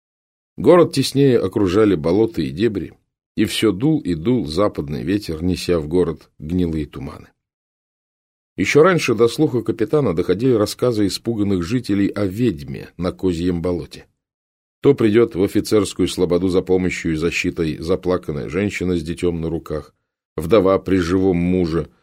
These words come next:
на которого ведьма наслала такую порчу, что он теперь ночами и днями не выходит из кабаков и притонов.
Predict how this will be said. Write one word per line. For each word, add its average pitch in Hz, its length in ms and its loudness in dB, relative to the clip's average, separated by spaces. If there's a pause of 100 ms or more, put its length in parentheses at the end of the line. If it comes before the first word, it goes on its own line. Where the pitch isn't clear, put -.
(140)
на 87 120 0
которого 101 400 4
ведьма 90 340 2
наслала 87 560 0
такую 113 540 0
порчу, 110 480 2
что - 180 -2
он 92 120 0
теперь 90 340 -2
ночами 95 640 0
и 90 60 2
днями 95 400 0
не 87 120 0
выходит 92 540 0
из 90 160 -2
кабаков 95 580 -2
и 87 60 0
притонов. 87 760 -8